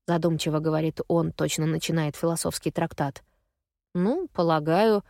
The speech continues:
что главным образом мой уровень тревожности, хотя она никогда не признала бы это. Моя неспособность функционировать как нормальный человек,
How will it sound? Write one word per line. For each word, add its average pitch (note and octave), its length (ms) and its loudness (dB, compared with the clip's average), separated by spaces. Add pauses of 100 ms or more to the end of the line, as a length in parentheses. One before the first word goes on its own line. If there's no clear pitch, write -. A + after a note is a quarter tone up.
(400)
что F3+ 240 2
главным F3+ 540 4
образом E3+ 420 2
мой D#3+ 320 0
уровень E3 420 2
тревожности, E3 840 -4 (480)
хотя D4 400 -4
она G#3 240 2
никогда F#3 480 2
не A3 120 4
признала E3+ 520 0
бы D3 240 -10
это. - 420 -12 (640)
Моя A#3 300 -2
неспособность G#3 840 0 (400)
функционировать E3+ 960 2
как - 200 -2
нормальный D#3 640 0
человек, E3 640 -4